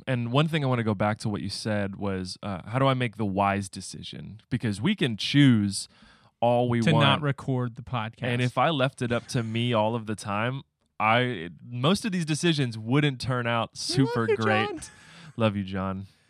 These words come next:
Speaker 1: Thank you so much for what you do. Uh, but also understanding that in the realms of ministry that we do, where you're in student ministry and I'm in young adults,
Speaker 2: True.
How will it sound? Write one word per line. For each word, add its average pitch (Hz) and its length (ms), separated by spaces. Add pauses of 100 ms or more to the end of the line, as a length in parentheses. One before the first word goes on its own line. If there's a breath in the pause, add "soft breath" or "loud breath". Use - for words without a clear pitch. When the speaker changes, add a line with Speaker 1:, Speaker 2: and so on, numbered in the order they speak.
(340 soft breath)
Speaker 1:
Thank 107 260
you 104 60
so 107 180
much 101 280
for - 120
what 104 220
you 107 80
do. 139 360 (540 loud breath)
Uh, 110 240
but 113 220
also 120 500 (400)
understanding 131 600
that 120 180
in 143 180
the 127 140
realms 117 640
of 110 180
ministry 143 420
that 110 220
we 113 140
do, 123 220
where 107 120
you're 117 260
in 107 160
student 131 400
ministry 110 440
and 101 100
I'm 110 180
in 104 120
young 107 200
adults, 113 520
Speaker 2:
True. 123 180